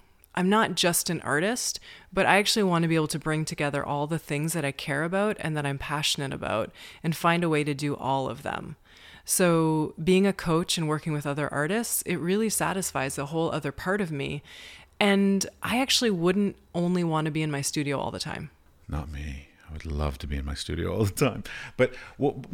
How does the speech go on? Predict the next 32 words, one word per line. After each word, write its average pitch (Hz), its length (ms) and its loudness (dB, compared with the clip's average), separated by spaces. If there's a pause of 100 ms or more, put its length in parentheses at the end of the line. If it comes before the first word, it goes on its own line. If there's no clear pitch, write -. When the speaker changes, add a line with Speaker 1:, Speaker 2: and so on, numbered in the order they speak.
(140)
Speaker 2:
but 120 220 4
why 123 280 0
did 170 160 0
you 156 80 2
choose 135 220 0
to 107 60 -2
go 101 100 4
down 98 240 2
the 87 60 0
path 92 360 2
of, 82 220 2
like, 82 240 0
let's 82 140 -4
say, 80 320 0
the 78 340 -4
sort 76 180 -4
of 69 60 -10 (240)
teaching, 85 640 0
coaching? 90 600 2
I 76 100 -6
mean, 82 160 -6
you're, 82 180 0
you're 95 220 4
using 90 360 4
coaching. 85 440 4
I 80 140 2
would, 82 160 0
in 82 120 -2
my 80 120 2
mind, 80 240 0
I 71 60 -2
keep, 80 200 -8